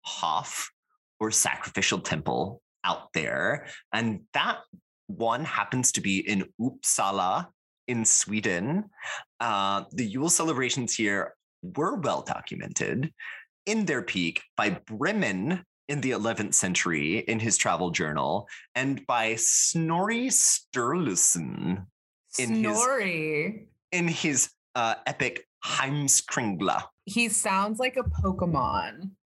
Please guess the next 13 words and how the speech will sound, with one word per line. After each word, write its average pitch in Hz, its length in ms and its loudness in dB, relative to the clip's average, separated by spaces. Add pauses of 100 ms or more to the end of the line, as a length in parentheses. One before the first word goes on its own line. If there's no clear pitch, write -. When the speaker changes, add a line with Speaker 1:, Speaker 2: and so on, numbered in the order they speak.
(480)
Speaker 1:
Mm, 92 300 0 (180)
yeah, 85 260 0
Snorri. 92 840 0
Uh, 92 440 2
it's, - 420 0 (340)
well, 160 260 0
the 147 100 0
German 165 460 0
version 104 400 0
of 80 180 -2 (380)
Snorlax 123 840 2
is 92 180 4
Relaxo. 87 1120 0